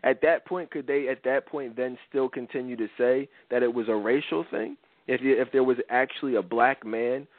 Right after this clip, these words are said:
who was able to accurately articulate from a legal perspective why they were required to come back with a verdict of not guilty based on the presence of reasonable doubt, would America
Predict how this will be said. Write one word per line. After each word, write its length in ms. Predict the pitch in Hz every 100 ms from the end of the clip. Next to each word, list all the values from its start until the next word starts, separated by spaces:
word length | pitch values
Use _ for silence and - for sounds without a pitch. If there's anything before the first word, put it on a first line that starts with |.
| -
who 180 | - 135
was 160 | 120 120 -
able 300 | 127 131 127
to 180 | - 120
accurately 580 | 113 135 - 135 117 120
articulate 760 | 110 117 - 139 135 131 139 - - -
from 140 | 143 120
a 60 |
legal 480 | 110 123 143 143 143
perspective 720 | - 120 - - 123 - 135
why 300 | 113 113 120
they 160 | 123 127
were 160 | 131
required 640 | 120 117 - 120 120 123 120
to 80 |
come 240 | 110 127 120
back 280 | 117 123 120
with 140 | 120
a 120 | 113 101
verdict 340 | - 120 131 -
of 140 | 110
not 240 | 117 120 95
guilty 340 | 120 120 131 - - -
based 340 | 120 123 -
on 180 | 120 120
the 60 | 120
presence 440 | - 123 123 123
of 180 | 117 104
reasonable 480 | 131 127 131 113 107
doubt, 320 | 107 143 208 _ _ _ _ _
would 160 | 143 156
America 500 | 131 139 170 185